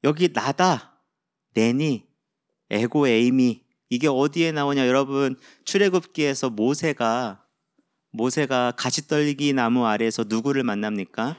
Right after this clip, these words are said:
하나님을 만나죠. 그때 막 하나님이 "내가 너를, 어,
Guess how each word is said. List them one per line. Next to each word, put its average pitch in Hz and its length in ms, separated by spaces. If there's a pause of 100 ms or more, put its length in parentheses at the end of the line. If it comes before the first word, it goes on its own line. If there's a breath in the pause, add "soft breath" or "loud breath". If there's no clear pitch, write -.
(140 loud breath)
하나님을 160 540
만나죠. 95 680 (460 loud breath)
그때 165 420
막 160 220
하나님이 160 720
"내가 123 200
너를, 127 480 (440)
어, 104 220